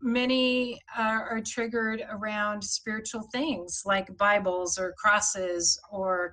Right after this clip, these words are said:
communion. Um, so those are some common spiritual, um, kind of triggers for S R A survivors. All S R A survivors are sexually abused, so you're gonna find the full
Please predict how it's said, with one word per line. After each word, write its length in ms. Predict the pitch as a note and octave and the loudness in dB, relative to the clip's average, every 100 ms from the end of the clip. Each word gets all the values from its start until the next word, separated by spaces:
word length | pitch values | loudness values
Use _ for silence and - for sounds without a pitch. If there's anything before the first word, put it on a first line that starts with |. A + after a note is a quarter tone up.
| - | 0
communion. 600 | A3+ B3+ C#4+ G3+ E3 D#3+ - - - - - _ - | 4 6 6 4 -2 -8 -18 -20 -20 -20 -20 _ -2
Um, 500 | G3 F#3+ F#3+ G3 C4+ _ _ _ - | 2 4 2 -2 -8 _ _ _ -4
so 420 | - A#3+ A#3 A3+ | 2 6 6 4
those 280 | G#3+ A#3+ A#3+ | 2 2 2
are 80 | A3 | 0
some 340 | - G3+ G#3 - _ - | 0 -4 -6 -14 _ -18
common 560 | - C4 C4 B3+ F#3+ | 2 6 8 6 2
spiritual, 1080 | E3+ - C#4 D#4 C#4+ - G#3+ G3 F#3+ F#3+ - - - | 0 0 2 0 -2 0 2 2 0 -2 -6 -14 -12
um, 380 | G3+ F#3 F#3 F#3+ G#3+ _ - | -8 -8 -10 -18 -20 _ -10
kind 160 | - A3 | -4 -2
of 100 | G3+ | 0
triggers 680 | - G3+ G3+ G#3 D4 - - | 4 4 6 6 4 2 0
for 140 | - A3 | 4 4
S 300 | G3+ G#3+ - | 4 4 4
R 80 | G3+ | 4
A 140 | G3+ | 4
survivors. 800 | G3 G#3 G3 G3 F#3+ G#3+ C4+ - - - - _ _ | 2 2 4 6 6 4 2 2 -4 -16 -20 _ _
All 180 | B3 C4 | 6 8
S 260 | C4+ C4+ - | 6 4 0
R 100 | B3 | 0
A 140 | A#3+ B3 | 2 0
survivors 640 | - G#3+ A3+ A3+ A3 A3 | -6 0 2 2 0 -6
are 60 | G3+ | -8
sexually 640 | - A3 A3 - G#3+ G3+ | -4 -4 -4 -8 -6 -6
abused, 580 | G3 G3+ F#3+ G#3+ B3 - | -6 -6 -6 -6 -8 -8
so 240 | - - | -8 0
you're 220 | A#3+ A#3+ A#3 | 2 2 2
gonna 240 | A#3 A3+ | 2 0
find 580 | G#3+ A3+ A3 A3 A3 G#3 - | 0 2 4 4 0 -2 -4
the 100 | G#3 | -8
full 640 | G3+ - A3+ A3+ A3 G#3+ | -6 0 2 4 4 2